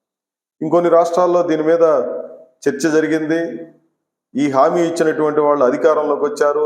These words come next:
అధికారంలోకి వచ్చిన తర్వాత మాకు ఈ సీపీఎస్ విధానం వద్దు, ఓపీఎస్లోకి మేము వెళదాము అని చెప్పి ప్రతిపాదన చేసి కేంద్ర ప్రభుత్వానికి పంపిస్తే కేంద్ర ప్రభుత్వం నిర్ద్వందంగా వాటిని తిరస్కరించింది. ఏ రాష్ట్రంలో కూడా న్యూ పెన్షన్ స్కీమ్ కాదు,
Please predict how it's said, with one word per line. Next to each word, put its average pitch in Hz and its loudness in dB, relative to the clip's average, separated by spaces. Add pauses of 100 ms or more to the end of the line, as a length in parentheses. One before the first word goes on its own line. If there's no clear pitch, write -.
అధికారంలోకి 165 0
వచ్చిన 147 -6
తర్వాత 117 0 (680)
మాకు 170 2
ఈ 156 -2
సీపీఎస్ 180 -2
విధానం 147 0
వద్దు, 143 -2
ఓపీఎస్లోకి 160 -2
మేము 135 -2
వెళదాము 139 0 (180)
అని 139 0
చెప్పి 143 -4
ప్రతిపాదన 139 -2
చేసి 131 -4
కేంద్ర 127 -4
ప్రభుత్వానికి 120 -4
పంపిస్తే 110 -8 (120)
కేంద్ర 160 0
ప్రభుత్వం 143 -4
నిర్ద్వందంగా 143 -2
వాటిని 127 -4
తిరస్కరించింది. 101 -10 (760)
ఏ 120 2
రాష్ట్రంలో 165 2 (120)
కూడా 131 2 (520)
న్యూ 156 0
పెన్షన్ 180 -2
స్కీమ్ 143 -4
కాదు, 127 2